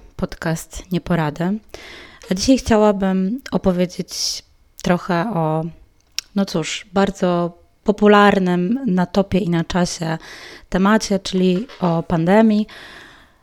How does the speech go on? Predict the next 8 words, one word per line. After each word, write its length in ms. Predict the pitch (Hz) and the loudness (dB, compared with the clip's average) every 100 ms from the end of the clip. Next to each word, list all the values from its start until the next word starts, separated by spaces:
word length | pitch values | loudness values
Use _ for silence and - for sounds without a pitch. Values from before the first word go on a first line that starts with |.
| _ _ | _ _
o 120 | - | 2
tym, 220 | 202 208 190 | 2 4 2
jaki 280 | 190 - | 0 -2
mam 180 | 185 175 | 0 0
stosunek 500 | - 185 - 226 226 | -2 -4 2 4 4
do 100 | 208 | 2
tego 560 | 208 208 190 196 196 196 | 2 2 4 4 4 2
i 500 | 233 185 175 175 175 | 0 0 0 0 -2